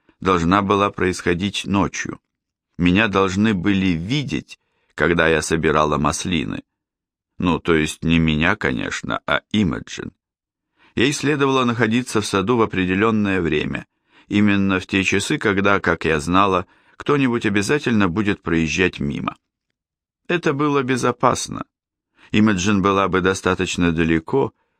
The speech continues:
и никто бы не разглядел её лицо. Уилл протянул ей наполненный стакан. Лора взяла его и села напротив брата на диван. Она ясно помнила, как добралась до Парижа,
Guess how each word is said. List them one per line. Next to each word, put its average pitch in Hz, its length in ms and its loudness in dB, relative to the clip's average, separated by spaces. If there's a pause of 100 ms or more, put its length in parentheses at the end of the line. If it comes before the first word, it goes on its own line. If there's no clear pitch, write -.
(220)
и 143 120 0
никто 160 360 0
бы 143 120 2
не 123 120 2
разглядел 107 680 2
её 76 240 0
лицо. - 480 -6 (1400)
Уилл 98 400 2
протянул 90 560 2
ей 85 200 2
наполненный 78 680 0
стакан. - 540 -8 (960)
Лора 107 300 2
взяла 87 440 2
его 85 380 -2 (400)
и - 80 -4
села 143 340 0
напротив 117 600 -2
брата 95 440 2
на 87 140 2
диван. 76 460 -4 (1120)
Она 73 240 0
ясно 82 400 0
помнила, 92 500 2
как 85 220 -2
добралась 85 540 0
до 82 160 -2
Парижа, 76 600 -4